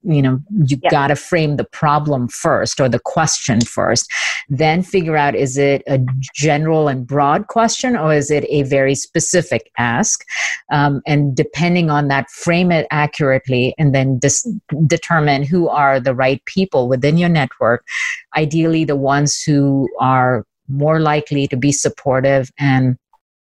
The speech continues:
Speaker 1: willing and wanting to help you out, and then reach out to those people first so you can start to get that. But then regardless of how many people you talk to, always come back to your own center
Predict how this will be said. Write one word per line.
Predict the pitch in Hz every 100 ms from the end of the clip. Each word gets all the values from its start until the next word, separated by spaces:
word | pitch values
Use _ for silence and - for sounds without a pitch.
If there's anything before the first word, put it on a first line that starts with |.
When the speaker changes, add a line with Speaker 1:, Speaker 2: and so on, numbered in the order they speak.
| _ _ -
Speaker 1:
willing | 160 160 160
and | 147 143
wanting | 147 180 202
to | 151
help | 131 135 131
you | 135
out, | 127 131 -
and | 156 139
then | 139
reach | 139 147 -
out | 135 127
to | 143
those | 135 151 180 185
people | - 131 - -
first | - 196 139 123 135 - - - - -
so | - 165
you | 147 143
can | 135 135
start | - 135
to | 143
get | 131 151
that. | 143 127 143
But | 135
then | 143
regardless | 143 147 139 147 143
of | 131
how | 147
many | 135 139
people | 135 135 131
you | 131
talk | - 196 214 220
to, | - 135 131 120 - - - -
always | 147 143 143
come | - 147
back | 135 131 -
to |
your | 135 -
own | 151 156
center | 151 - 151 139 127 127